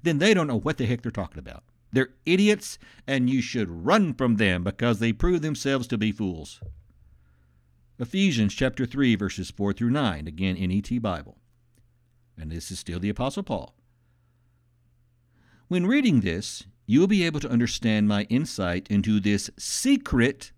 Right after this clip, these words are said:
of Messiah. Now, this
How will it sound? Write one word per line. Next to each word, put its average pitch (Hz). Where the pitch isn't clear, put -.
of 123
Messiah. 135
Now, 123
this 135